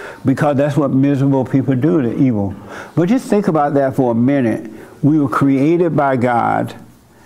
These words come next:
and we try to destroy one another.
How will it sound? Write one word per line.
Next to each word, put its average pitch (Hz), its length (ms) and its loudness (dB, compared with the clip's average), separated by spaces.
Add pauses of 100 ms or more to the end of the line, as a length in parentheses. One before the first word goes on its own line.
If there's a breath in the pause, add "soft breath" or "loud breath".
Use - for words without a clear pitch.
(280 soft breath)
and 127 140 2
we 139 160 2
try 139 240 0
to 113 120 0
destroy 113 640 0
one 107 320 0
another. 98 460 -2